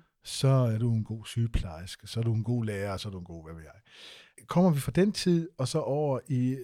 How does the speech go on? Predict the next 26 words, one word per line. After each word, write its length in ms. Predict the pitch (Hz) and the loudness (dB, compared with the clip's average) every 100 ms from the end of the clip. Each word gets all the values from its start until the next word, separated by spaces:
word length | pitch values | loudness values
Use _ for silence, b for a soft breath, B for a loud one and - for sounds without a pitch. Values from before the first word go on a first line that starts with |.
| 104 | -8
så 160 | - 156 | -4 2
synes 280 | 190 185 | 2 4
jeg 80 | 170 | 2
også, 200 | 143 156 | 0 0
der 60 | 160 | 0
har 100 | 151 | 2
været 160 | 156 151 | 2 2
sådan 120 | 156 | 2
lidt, 280 | 151 139 - | 0 -4 -2
kan 200 | 143 165 | 0 0
de 140 | 185 | 0
overhovedet 480 | 131 123 113 147 139 | 2 2 4 2 4
være 140 | 131 110 | 0 0
sygeplejerske? 520 | - 170 - 107 113 | 2 0 0 -2 -2
Jeg 160 | 120 | -4
kan 140 | 120 135 | -2 0
huske, 340 | 165 185 127 B B B - | 0 0 -4 B B B 0
vi 80 | |
engang 240 | 127 139 143 | 2 2 2
havde 120 | 156 | 0
en 60 | 147 | -2
diskussion, 520 | 123 123 - 165 139 | -4 -8 -4 -2 -2
der 60 | |
hed, 240 | 107 139 139 B B B | 0 0 0 B B B
ja, 120 | 120 139 | 0 2
ja, 160 | 131 | 2